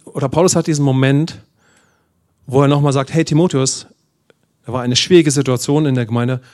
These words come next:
deshalb spreche ich mit dir darüber, dass du das ordnest." Ja, es war eine Situation in der Gemeinde dort, die es auch zu ordnen galt. Und da sagt Paulus zu Timotheus, seinem geistlichen Sohn, der schon ein gestandener Leiter auch ist, ja, er erinnert ihn an etwas ganz Entscheidendes. Er sagt,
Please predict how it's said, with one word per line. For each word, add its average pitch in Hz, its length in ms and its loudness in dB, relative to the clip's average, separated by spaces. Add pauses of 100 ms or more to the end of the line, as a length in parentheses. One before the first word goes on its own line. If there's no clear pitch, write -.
(100)
deshalb 127 180 -6
spreche 147 280 0
ich 117 60 -6
mit 113 180 -4
dir 117 100 -4
darüber, 110 340 -4
dass 110 160 -6
du - 60 -16
das - 240 -4
ordnest." 120 600 -4 (220)
Ja, 123 60 -14
es 123 140 -12
war 113 80 -14
eine 113 160 -8
Situation 127 760 -6 (580)
in 135 280 0 (140)
der 135 120 4
Gemeinde 123 360 2
dort, 123 340 0
die - 20 -2
es 120 100 -4
auch 113 160 -8
zu - 180 -4
ordnen 143 300 -2
galt. 120 240 -4
Und 127 180 -6
da 127 100 4
sagt 143 400 -2 (420)
Paulus 165 720 4
zu 151 220 -4
Timotheus, 160 540 4
seinem 139 180 0
geistlichen 139 500 2
Sohn, 156 420 2 (440)
der 147 100 2
schon 156 160 2
ein 135 120 2
gestandener 147 520 2
Leiter 131 320 -2
auch 98 160 -8
ist, - 200 -12
ja, 107 140 -10
er 123 140 -12
erinnert 147 460 2
ihn 120 120 -6
an 113 140 -12
etwas 127 240 -6
ganz 147 220 -4
Entscheidendes. 139 380 -4
Er 120 100 -2
sagt, 131 220 0